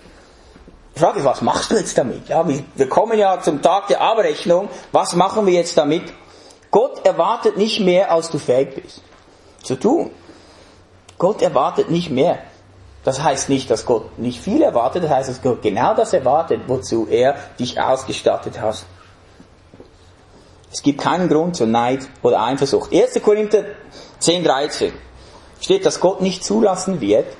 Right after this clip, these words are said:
dass er uns über unser Vermögen prüft.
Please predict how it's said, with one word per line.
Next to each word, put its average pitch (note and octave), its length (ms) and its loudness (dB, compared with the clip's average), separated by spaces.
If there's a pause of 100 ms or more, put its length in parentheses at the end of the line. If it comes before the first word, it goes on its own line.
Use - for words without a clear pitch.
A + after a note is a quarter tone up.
(280)
dass C3+ 180 0
er E3 320 4
uns D#3 220 0
über D3+ 480 2
unser C3 340 2
Vermögen A2 460 2
prüft. A3 400 0